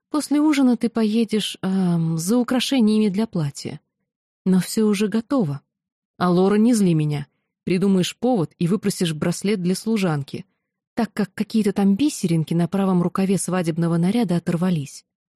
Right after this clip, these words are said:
Но... Но пойдешь прямо сейчас и оторвешь. А то Сайя расстанется и проверить.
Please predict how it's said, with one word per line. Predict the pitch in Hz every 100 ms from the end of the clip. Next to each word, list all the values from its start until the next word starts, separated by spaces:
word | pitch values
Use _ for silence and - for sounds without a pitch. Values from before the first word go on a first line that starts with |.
| -
Но... | 214 233 240 _ _ _ _ _ _ _ -
Но | 185 180
пойдешь | 180 170 180 226 -
прямо | 175 180 185
сейчас | - 185 - 160 -
и |
оторвешь. | 180 - 214 160 147 - - _ _ _
А | 233
то | 247
Сайя | - - 220 196
расстанется | 202 - 220 208 185 -
и | 185
проверить. | 196 185 160 151 -